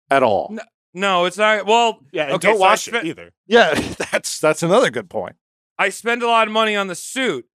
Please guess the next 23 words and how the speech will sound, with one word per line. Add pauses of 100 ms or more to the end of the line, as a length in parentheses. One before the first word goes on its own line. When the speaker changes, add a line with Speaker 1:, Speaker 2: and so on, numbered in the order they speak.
Speaker 3:
I
like
that.
Speaker 2:
But,
uh,
now
I
also
had
to
spend
money
on,
like,
a
thing
to
buff
my
car
'cause
some
fucking